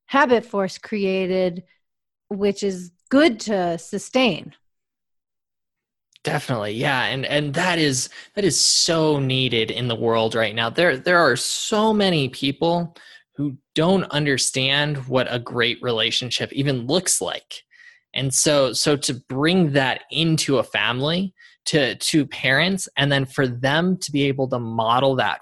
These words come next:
Speaker 2: for the children is huge. It's needed so badly in the world right now. Just, just oh, so badly.
Speaker 1: I agree. And actually, it's, um, interesting because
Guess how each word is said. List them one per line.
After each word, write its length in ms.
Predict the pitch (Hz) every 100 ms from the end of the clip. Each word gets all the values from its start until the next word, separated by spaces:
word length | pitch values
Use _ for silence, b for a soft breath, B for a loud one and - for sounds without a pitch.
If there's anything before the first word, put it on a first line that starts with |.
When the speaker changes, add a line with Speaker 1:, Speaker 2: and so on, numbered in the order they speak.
| -
Speaker 2:
for 120 | 120
the 120 | 104
children 640 | - - 120 123 110 107 117 b b _
is 160 | 131 -
huge. 600 | - - 131 117 107 -
It's 200 | 131 -
needed 540 | 131 139 160 151 107 -
so 360 | - - 190
badly 380 | 147 135 113 110
in 80 | 101
the 80 | 98
world 300 | 95 76 -
right 200 | 71 85 -
now. 80 | 85 - - b b b b _ _ _ _ _ _ _ _ -
Just, 460 | - 151 - - 143
just 440 | - 175 - - -
oh, 200 | 170 165
so 320 | 147 151 131
badly. 580 | 113 104 101 - - - _ _ _ _ _ _ _ _ _ _ _ _ _ _
Speaker 1:
I 140 | 247 277
agree. 420 | 285 226 269 254
And 100 | 226
actually, 540 | 233 233 - 226 202 -
it's, 360 | 226 233 - _ _
um, 340 | 226 214 202 202 -
interesting 460 | 262 269 - 196
because 460 | 190 190 202 190